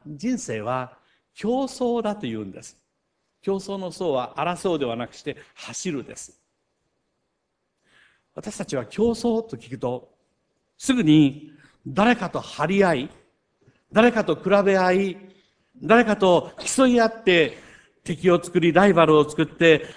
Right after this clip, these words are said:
「あの人に勝たねば、あの人には負けられない、あの人を何とかギャフンとさせてやりたい」と、人に勝つことをすぐに連想してしまうかもしれません。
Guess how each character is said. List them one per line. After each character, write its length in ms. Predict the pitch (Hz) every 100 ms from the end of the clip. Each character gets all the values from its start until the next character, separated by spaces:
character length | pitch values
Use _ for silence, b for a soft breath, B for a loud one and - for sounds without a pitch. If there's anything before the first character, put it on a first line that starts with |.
| B
「あ 120 | 214
の 140 | 254
人 160 | 202 226
に 120 | 208
勝 160 | - 175
た 100 | 220
ね 120 | 214
ば、 400 | 208 196 202 - b b b
あ 120 | 240
の 140 | 262
人 160 | 214 233
に 120 | 214
は 280 | 220 208 -
負 240 | - 170
け 80 | 208
ら 120 | 208
れ 120 | 214 214
な 200 | 220 226
い、 100 | 214 - _ _ _ _ b b
あ 100 | 214
の 120 | 262
人 180 | 233 220
を 80 | 196
何 220 | 202 226
と 120 | 196
か 120 | 180 160
ギ 160 | 135
ャ 60 | 165
フ 100 | 226
ン 120 | 220
と 120 | 175
さ 160 | 143 151
せ 80 | -
て 60 |
や 80 | 180
り 120 | 180
た 180 | 180 185
い」 140 | 180 - _ _ _ _ _ _ _ _ -
と、 320 | 156 139 - b b b b
人 240 | - 302
に 160 | 294 277
勝 220 | - 247
つ 80 | -
こ 140 | 151
と 400 | 139 156 151 - _ _ _
を 520 | 190 196 180 - - _
す 140 | - 202
ぐ 100 | 180
に 320 | 147 151 139
連 180 | 131 139
想 260 | 139 139 135
し 80 |
て 80 | -
し 140 | 127 139
ま 120 | 131
う 40 |
か 120 | 127
も 80 | 113
し 100 | 110
れ 60 | 113
ま 80 | 110
せ 160 | -
ん。 60 | 110